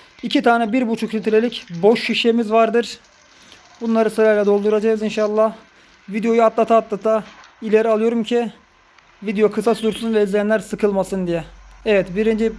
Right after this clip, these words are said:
bir buçuk litrelik boş şişemiz kırk sekiz saniyede doldu. İkinci şişemizi doldururuz. İkinci şişe biraz daha yavaş dolacaktır. Çünkü su arıtma cihazının tankındaki su azaldığından dolayı, depodaki su azaldığından dolayı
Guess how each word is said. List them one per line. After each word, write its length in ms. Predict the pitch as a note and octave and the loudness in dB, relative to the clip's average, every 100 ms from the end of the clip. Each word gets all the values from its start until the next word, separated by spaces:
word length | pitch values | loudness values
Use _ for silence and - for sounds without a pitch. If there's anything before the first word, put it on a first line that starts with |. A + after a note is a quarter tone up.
| - - | -12 -6
bir 180 | A#3 A3+ | -2 0
buçuk 300 | G#3 G#3+ - | 0 -4 -4
litrelik 360 | G3 G3 G3 F3+ | -2 -2 -2 0
boş 220 | G#3 G#3+ | 0 0
şişemiz 380 | G3 G#3 G3 - | -2 -2 -2 -2
kırk 160 | G3+ | -4
sekiz 280 | G3+ G#3 G#3+ | -2 -4 -4
saniyede 500 | - G#3 G3+ G3 F3+ | -2 0 0 -2 0
doldu. 440 | F#3 G#3 A3 A#3 A3+ - - - - - - - - - - - - | 0 2 4 4 0 -10 -20 -20 -20 -20 -20 -20 -20 -20 -20 -20 -10
İkinci 340 | A#3+ E4 C4+ A#3+ | -2 0 2 2
şişemizi 400 | - A#3 A3 A3 | 2 0 0 2
doldururuz. 460 | A3+ G#3+ A3 A#3 | 2 4 0 0
İkinci 300 | G#3+ A#3 A3+ | -4 -4 -4
şişe 320 | A3+ - A3 E3+ - - - - | -4 0 0 0 -8 -20 -20 0
biraz 340 | A3 G#3+ F#3+ | 4 4 4
daha 160 | G#3+ G#3 | 2 4
yavaş 420 | G3+ G3+ A3+ A3+ | 4 4 2 2
dolacaktır. 600 | A3+ A3+ A3+ A3 A#3+ A#3 - - - - - - | 2 4 2 0 -2 -4 -6 -20 -20 -20 -20 -20
Çünkü 440 | - A3+ G#3+ A3 G#3+ - - | -6 -4 2 2 2 -6 -20
su 180 | - A3 | -2 2
arıtma 320 | A3 G#3 A3 | 4 4 2
cihazının 500 | G#3 G#3+ G#3+ G#3+ A3 - - - | 4 2 4 2 0 -6 -20 -2
tankındaki 580 | G#3+ G#3+ G#3 A3 A3 G#3+ | 2 2 2 0 0 -2
su 160 | G#3 A3 | 2 4
azaldığından 640 | G3+ G#3+ G#3+ G#3+ A3+ G#3+ | 4 4 4 2 2 0
dolayı, 240 | G3 G3 | -2 -2
depodaki 400 | F#3+ A3 G#3 G#3 | 0 0 0 0
su 140 | G3+ A3 | 2 2
azaldığından 540 | G#3 G#3+ G#3 A3 A3+ | 4 2 2 0 0
dolayı 320 | G#3 G3+ B3 | 0 0 -2